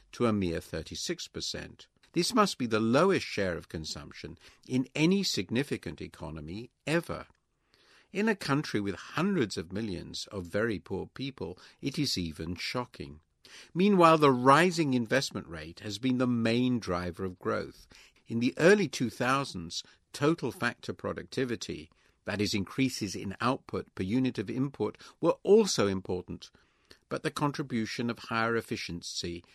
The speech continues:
seems to have been waning. This, Professor Pettis argues,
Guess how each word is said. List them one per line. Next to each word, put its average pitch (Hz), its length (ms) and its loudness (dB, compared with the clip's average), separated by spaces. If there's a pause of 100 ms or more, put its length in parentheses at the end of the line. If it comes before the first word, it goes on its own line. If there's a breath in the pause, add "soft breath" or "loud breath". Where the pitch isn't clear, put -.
(100)
seems 175 680 2
to - 140 -4
have - 280 -14
been 80 260 -10
waning. 92 480 -6 (1500)
This, - 520 2 (240)
Professor 98 420 -4
Pettis - 420 -6
argues, 82 720 -10